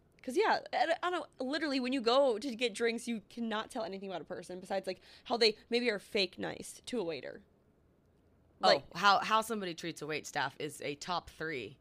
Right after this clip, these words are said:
Speaker 1: Oh, yeah, but, like, people can fake that, you know what I mean?
Speaker 2: Totally.
Speaker 1: On a first date, they make, they can be very nice, compa-,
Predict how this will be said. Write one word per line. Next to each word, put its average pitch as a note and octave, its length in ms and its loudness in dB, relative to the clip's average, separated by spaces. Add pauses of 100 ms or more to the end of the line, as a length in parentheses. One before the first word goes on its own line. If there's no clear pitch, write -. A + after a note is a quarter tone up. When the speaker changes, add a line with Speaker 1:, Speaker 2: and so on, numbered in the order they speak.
(200)
Speaker 1:
Oh, D#4+ 160 2
yeah, A#3+ 200 6
but, G3 140 2
like, B3 200 0
people D4+ 180 -2
can A#3 120 -6
fake F#3 260 -6
that, - 120 -6
you F#3+ 80 -4
know F#3+ 60 -4
what F#3 40 -6
I F3+ 40 -6
mean? F3 240 -6
Speaker 2:
Totally. F#3+ 340 -4 (100)
Speaker 1:
On G3+ 120 -4
a - 20 -4
first G3 220 -6
date, G3 100 -2
they G3 60 -4
make, G3+ 300 -6 (120)
they G3 100 -4
can G3+ 120 -12
be G#3+ 120 -4 (320)
very F#3 280 0
nice, F3 200 -6
compa-, G3+ 220 -10